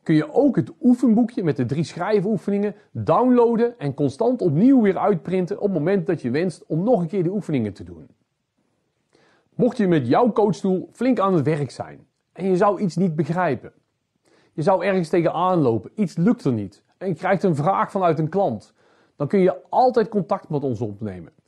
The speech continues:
Support is altijd aanwezig. Stuur ons een mailtje naar info apenstaartje help bij ons punt nu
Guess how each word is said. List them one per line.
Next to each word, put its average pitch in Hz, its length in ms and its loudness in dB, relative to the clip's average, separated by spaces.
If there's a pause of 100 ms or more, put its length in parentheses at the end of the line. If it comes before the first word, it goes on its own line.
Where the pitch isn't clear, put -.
(240)
Support 254 580 0
is - 240 -10
altijd 196 340 2
aanwezig. 107 640 -4 (220)
Stuur 269 300 2
ons 226 200 4
een 147 120 2
mailtje 247 420 2
naar 180 300 -2
info 233 560 2
apenstaartje 190 680 -2
help 151 260 0
bij 147 100 0
ons 135 160 -2
punt 127 180 -2
nu 139 260 0